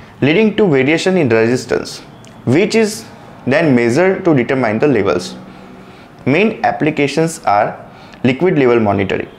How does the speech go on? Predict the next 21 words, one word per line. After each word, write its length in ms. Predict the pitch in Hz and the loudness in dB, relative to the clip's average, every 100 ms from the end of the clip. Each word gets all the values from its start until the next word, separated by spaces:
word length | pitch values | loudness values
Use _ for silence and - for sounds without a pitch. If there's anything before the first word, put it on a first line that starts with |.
| - - - - - | -20 -20 -20 -14 -4
Conductivity 720 | 147 202 220 220 214 202 202 | 0 0 0 0 2 2 2
level 240 | 151 160 | 4 2
sensors 520 | 160 143 131 160 160 | 0 -2 0 0 2
are 140 | 156 147 | 0 2
commonly 400 | 120 131 143 131 | 0 2 2 2
used 320 | 113 156 143 | 4 2 2
for 160 | 143 139 | -2 0
monitoring 580 | 113 110 131 147 160 | 0 0 0 0 0
and 140 | 147 139 | -2 -2
controlling 600 | 110 104 113 113 131 120 | -2 2 2 2 0 -4
liquid 360 | 98 123 135 | -4 0 0
levels 400 | 113 104 135 151 - | 2 2 0 -2 -6
in 200 | 151 147 | -6 -4
tank, 260 | 139 123 156 | -2 -2 -2
vessels, 600 | 113 101 101 147 151 - - - | 0 0 2 0 -2 -6 -20 -4
or 160 | 147 147 | -2 0
pipelines. 640 | 151 170 - 117 - - - - - - - - | 0 -2 -2 -6 -6 -12 -20 -20 -20 -20 -20 -8
Presence 440 | - 156 180 240 220 | 0 2 2 2 2
or 340 | 180 196 - | 2 0 0
absence 400 | - 113 151 151 | -2 0 -2 -2
detection. 540 | 113 90 80 - 73 | -2 -4 -4 -4 -6